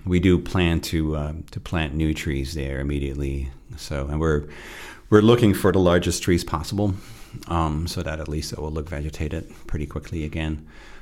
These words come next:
Um, given the timing of it all, it'll likely not be until springtime before we can actually plant anything. We'll do the stabilization this fall. But to actually <laughs> go back to your earlier question about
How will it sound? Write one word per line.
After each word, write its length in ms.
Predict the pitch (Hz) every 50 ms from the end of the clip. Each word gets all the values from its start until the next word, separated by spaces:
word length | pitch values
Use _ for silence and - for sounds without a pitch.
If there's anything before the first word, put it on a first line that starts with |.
| - - -
Um, 360 | - 78 76 78 73 67 78
given 240 | 85 104 104 117 107
the 80 | 98
timing 380 | 92 - 90 78 85 92 104 113
of 120 | 117 107
it 80 | 117 110
all, 280 | 110 107 110 113 110 92
it'll 180 | 95 85 82
likely 320 | 78 73 73 71 - 78 76
not 280 | 76 76 69 67 64
be 120 | 64 71 69
until 480 | 65 69 71 - - 78 71 76 71
springtime 720 | 67 - - - - - - - - 82 - 71 64 71 71
before 360 | 71 69 - - - - - -
we 80 | 73 71
can 180 | - - 76
actually 280 | 71 - - - - -
plant 320 | - - - 71 65 64
anything. 480 | 80 80 80 78 - 87 80 80 76 76
We'll 80 | 87
do 100 | 82 80
the 80 | 73 71
stabilization 680 | - - 71 69 69 67 69 71 67 64 - - 73 65
this 180 | 69 67 64 -
fall. 320 | - - - - 65 -
But 120 | - 90 87
to 80 | - 110
actually 280 | 87 87 - - 82 73
<laughs> 20 |
go 160 | - - 95
back 160 | 85 85 78 -
to 80 | - 82
your 100 | 69 -
earlier 220 | 90 90 90 78
question 380 | - - 147 - - 101 80 80
about 300 | 78 87 82 78 76